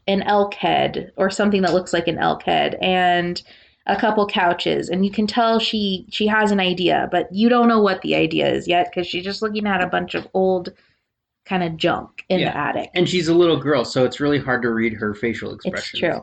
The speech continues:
Speaker 2: I mean, it's, that's a universal
Speaker 1: It's,
Speaker 2: rule. You
Speaker 1: it's
Speaker 2: can't, you can't tell what a little girl is thinking by
Speaker 1: <laughs>
Speaker 2: the faces that she's making.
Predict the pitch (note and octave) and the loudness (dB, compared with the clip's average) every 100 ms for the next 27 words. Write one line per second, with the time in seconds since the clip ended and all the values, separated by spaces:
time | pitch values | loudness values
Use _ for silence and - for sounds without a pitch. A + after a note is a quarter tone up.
0 | - B2 A#2 A2+ A2 - A#2+ B2 - A#2 | -6 -2 -2 -2 -6 -8 -6 -6 -4 -4
1 | A2+ B2 A#2+ G#2+ A#2 A2 - G#2 G2 - | 0 0 0 0 -2 -2 -4 -4 -6 -14
2 | _ _ _ _ _ A#2+ A2+ A2 G#2 B2 | _ _ _ _ _ 0 2 0 0 -2
3 | - A2 G#2 G2+ - A#2+ A2+ - B2 A#2 | -2 -4 -4 -6 -6 -4 -4 -4 -4 -4
4 | - C#3 C3+ B2 A#2 A2+ A#2 G#2+ A2+ A2+ | -4 -2 0 2 2 2 2 0 -2 -4
5 | A2+ - B2+ C3+ G#2+ G2+ B3 A2 - - | -6 -8 -8 -8 -10 -2 0 0 -4 -10
6 | - A2+ D3+ D#3 D3+ A#2 A2 G2+ A2 - | -14 -6 -2 -2 -2 -6 -8 -8 -12 -12
7 | F#2 - _ | -16 -20 _